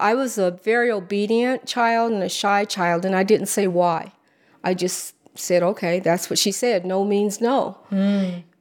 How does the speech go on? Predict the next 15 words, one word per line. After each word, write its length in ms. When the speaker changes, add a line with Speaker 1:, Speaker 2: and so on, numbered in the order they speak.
Speaker 1:
But 360
later, 520
when 200
she 220
was 220
in 180
her 240
eighties 600
and 160
she 160
became 360
homebound, 840
and 200
I 160
would 200